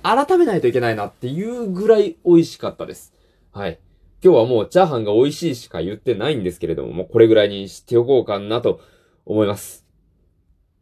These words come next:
なんかね、Twitterで僕言ったんですけど、なんかエスニックな料理食べたいなと思ってたところでね、中華料理屋がいいのがあったんでね、良かったです。なんか、おすすめの、そういう、なんかアジア系の料理があったら教えてほしいです。うん、全然ね、あの、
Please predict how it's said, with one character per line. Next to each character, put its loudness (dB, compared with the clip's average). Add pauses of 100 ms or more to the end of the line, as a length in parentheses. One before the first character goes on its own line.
(120)
な -2
ん -6
か 0
ね、 -6
Twitter -2
で 2
僕 -6
言 -4
っ -10
た -6
ん -8
で -12
す -18
け -4
ど、 -10
な -6
ん -10
か -6
エ 0
ス -6
ニ -4
ッ -18
ク -2
な 2
料 2
理 -4
食 0
べ 2
た 0
い -6
な -6
と -6
思 -4
っ -10
て -20
た -10
と -10
こ 0
ろ 4
で 4
ね、 -6 (120)
中 -12
華 -4
料 -2
理 -6
屋 -2
が -2
い -6
い -8
の -4
が -2
あ -4
っ -8
た -8
ん -8
で -8
ね、 -6
良 -2
か -4
っ -8
た -10
で -12
す。 -20 (640)
な -2
ん -2
か、 -2 (420)
お 2
す -2
す -4
め 4
の、 4
そ 0
う -6
い -8
う、 -6
な -6
ん -6
か -8
ア -2
ジ -2
ア 2
系 4
の 0
料 6
理 -4
が 2
あ 0
っ -20
た -2
ら -4
教 -4
え -2
て 0
ほ -2
し -8
い -6
で -6
す。 -18
う -12
ん、 -14
全 4
然 0
ね、 -2
あ -2
の、 -4